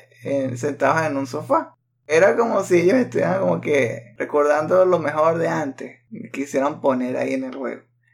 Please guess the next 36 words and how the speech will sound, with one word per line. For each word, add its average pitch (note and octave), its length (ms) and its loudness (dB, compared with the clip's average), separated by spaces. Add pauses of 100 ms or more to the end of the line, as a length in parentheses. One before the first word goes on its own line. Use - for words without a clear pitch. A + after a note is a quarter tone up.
(120)
También B2 300 2
me D3+ 80 0
gustó B2+ 280 0
cómo C#3+ 180 -4
se D3+ 80 -2
veían C3 180 -2
los B2+ 140 -10
gráficos, G3+ 800 -2 (100)
se D3 220 0
veía C#3+ 320 6
isométrico, G#3+ 800 2 (580)
un E3 140 -2
estilo G3 340 0
caricaturesco E3+ 760 -2
tenían C#3 280 -8
los C#3 140 -8
gráficos E3+ 500 -6
también, C3 460 -6 (140)
me A#2+ 120 -8
pareció A#2+ 300 -6
interesante. D3+ 760 -4 (240)
El C3 300 0
gameplay G3 500 0
también C#3+ 380 0
me F3 100 0
gustó. D#3 640 -4 (180)
En F3 180 0
general, G#3 580 0
cuando G#3 260 0
lo F3+ 120 4
vi A3+ 120 4
pensé, G#3 560 -2 (180)
"Da - 100 -10
ganas C3+ 240 -4
de D4+ 60 -2
jugarlo". D4+ 480 -2